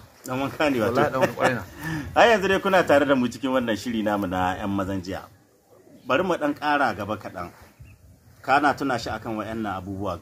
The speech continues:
Speaker 1: guda uku. To, jarumta cikin hili fa, da wace jarumta da wane dambe kaka tuna Mamman Raba Gardama?
Speaker 2: To, ina tuna shi gaskiya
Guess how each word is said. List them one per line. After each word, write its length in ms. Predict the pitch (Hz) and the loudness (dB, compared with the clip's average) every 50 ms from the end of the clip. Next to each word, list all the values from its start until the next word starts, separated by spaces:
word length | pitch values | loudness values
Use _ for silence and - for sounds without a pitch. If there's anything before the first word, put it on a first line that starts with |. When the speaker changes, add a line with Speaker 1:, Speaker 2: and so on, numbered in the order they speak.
| - - | -12 -14
Speaker 1:
guda 240 | 85 85 82 87 90 | -12 -10 -10 -10 -10
uku. 240 | 92 95 - - - - - | -12 -16 -18 -20 -20 -20 -10
To, 140 | - 131 127 | -6 -6 -6
jarumta 580 | 113 101 123 131 131 131 147 185 220 - - 165 | -4 0 2 4 4 4 4 2 0 -2 -6 -10
cikin 320 | - - 139 - 165 156 - | -12 -12 -6 -4 -4 -4 -2
hili 340 | - 160 160 147 165 165 170 | -2 -4 -4 -2 -2 -2 -2
fa, 220 | 190 190 196 - - - - - - - - - - - | -2 -4 -4 -6 -8 -14 -20 -20 -16 -12 -12 -12 -10 -10
da 220 | - - 143 131 127 | -4 0 2 2 4
wace 420 | 127 151 175 170 - 170 151 123 | 4 4 4 4 2 0 0 0
jarumta 640 | 113 131 120 113 113 120 135 131 123 - 127 107 98 87 | 0 -2 -2 -2 0 0 -2 -4 -4 -4 -4 -4 -4 -2
da 80 | 107 | -2
wane 260 | 113 139 143 139 123 | 0 2 2 2 2
dambe 240 | 110 120 113 113 110 - | 0 -2 -2 -2 -4 -6
kaka 180 | 127 110 101 | -8 -10 -10
tuna 180 | - 120 110 98 | -8 -6 -6 -4
Mamman 280 | 95 95 92 90 87 82 | -4 -4 -4 -4 -6 -6
Raba 120 | 80 80 80 | -8 -10 -12
Gardama? 320 | 80 76 - 80 73 69 - _ _ _ _ _ _ | -14 -12 -12 -12 -12 -14 -16 _ _ _ _ _ _
Speaker 2:
To, 500 | 131 123 123 120 117 113 113 110 117 - - | -10 -6 -6 -4 -4 -4 -4 -6 -6 -6 -6
ina 280 | 147 147 143 139 131 123 | -6 -4 -4 -4 -4 -6
tuna 380 | 127 - - 131 131 123 120 110 | -8 -10 -10 -10 -8 -8 -8 -8
shi 140 | 101 117 110 | -10 -10 -10
gaskiya 1000 | 113 127 127 123 - - - 127 127 127 123 123 123 123 123 123 123 120 - | -10 -10 -10 -12 -14 -16 -14 -10 -8 -6 -6 -6 -6 -6 -6 -6 -6 -8 -10